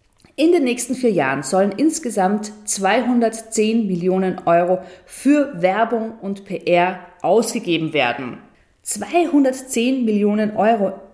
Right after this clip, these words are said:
das ist unfassbar viel Geld. Das sind zweiundfünfzig Millionen Euro pro Jahr statt bisher zwanzig Millionen. Umgerechnet auf die Woche ist das eine Million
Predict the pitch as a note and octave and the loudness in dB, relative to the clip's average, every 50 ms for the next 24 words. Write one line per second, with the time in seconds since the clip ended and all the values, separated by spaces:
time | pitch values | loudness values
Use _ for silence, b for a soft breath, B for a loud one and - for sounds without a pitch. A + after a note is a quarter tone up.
0 | - - - - C#4 - - - - - C4+ E4+ A4 A4+ - - A3+ G3 A3+ - | -10 -10 -6 -4 -4 -6 -6 -6 0 2 4 4 4 2 -2 -4 -2 -2 -2 -4
1 | - - - C#4 C#4+ C#4+ C#4 C#4 C4+ C4+ - - A#3+ A#3+ F4+ G3 - - - - | -6 -4 -2 -2 0 0 0 0 -2 -2 0 2 2 2 2 -2 -4 -6 -16 -20
2 | - _ - G#3 G#3+ G#3+ - C4+ C#4 C#4+ C#4+ - - - - - - G3+ G3 F3+ | -20 _ -6 -6 -4 -4 -4 -4 -4 -4 -4 -6 -14 -10 -10 -6 -2 0 0 0
3 | G3+ C4+ D#4 E4+ E4+ E4 - D4+ E4 E4+ - - - E4+ - - C#4 B3+ A#3+ B3 | 2 2 2 2 0 0 -2 -2 -2 -2 -2 0 0 0 0 2 0 0 2 2
4 | B3+ - - G3 A3 B3+ C4 C4+ C4 - - G#3+ G3 F3+ F#3 D#3+ D3+ F3+ B3 F4+ | 0 0 0 2 2 2 2 0 -6 -4 -4 -4 -2 0 0 0 0 0 -2 -2
5 | A4 A4 - - - - _ - - - E3 - - - - A3 G#3+ A3 F3+ F#3 | -4 -6 -12 -18 -20 -20 _ -14 -4 -2 -2 -2 -2 -4 -6 -4 -2 -2 -2 0
6 | - A3 C4 D4 C#4 A3 - G3 F3 E3 E3 E3 F3+ A3 C4+ F4 F4 - B B | 0 0 2 2 0 0 0 0 0 0 0 0 2 2 2 2 0 -2 B B
7 | B B B B B B B _ - C4+ F4 G4+ G4+ F4+ D4+ A#3 A#3+ A3+ - C4 | B B B B B B B _ 2 2 2 4 2 0 0 -2 -4 -4 -6 -12
8 | - - - - G#3 C#4 - - - A#3+ F#3+ G3 B3 B3+ - - G#3+ B3+ - - | -14 -10 -6 -2 -2 -2 -2 -4 -10 -10 -6 -4 -6 -6 -4 -6 -6 -8 -8 -10
9 | - - - _ - A#3 G#3 - - A3 G#3 G#3+ - - - - F#3+ A3 B3+ D#4 | -14 -20 -20 _ -8 -6 -6 -6 -4 -4 -4 -4 -6 -6 -4 0 0 2 2 2
10 | E4 E4 E4 E4 D#4+ B3+ A3+ G#3 G3 F#3 G3 G#3 A3 A#3+ B3+ C4+ C4+ C4+ | 2 0 0 -2 -4 -4 -4 -2 -2 0 0 2 2 2 2 2 0 -2